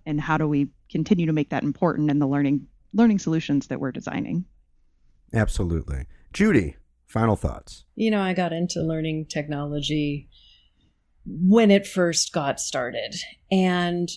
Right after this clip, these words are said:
Speaker 3: I had a friend who left the field of learning and development to raise her son and fif-, at, in about two thousand.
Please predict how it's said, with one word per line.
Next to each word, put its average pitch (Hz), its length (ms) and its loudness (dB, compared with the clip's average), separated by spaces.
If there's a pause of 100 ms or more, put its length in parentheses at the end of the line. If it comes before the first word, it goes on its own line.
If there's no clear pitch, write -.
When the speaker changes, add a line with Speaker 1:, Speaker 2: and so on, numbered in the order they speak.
(640)
Speaker 3:
I 190 160 2
had 208 160 2
a 185 80 2
friend 208 460 -2
who 214 200 0
left 185 420 -2
the 180 100 -2
field - 480 -6 (160)
of 180 180 0
learning 175 380 -4
and 170 120 -4
development 165 800 -4 (100)
to 175 180 0
raise 170 420 -4
her 170 140 -4
son 139 540 -4 (120)
and 175 540 -4
fif-, 185 220 -6 (120)
at, 180 160 2
in 190 100 2
about 175 220 0
two 196 140 -2
thousand. 160 500 -4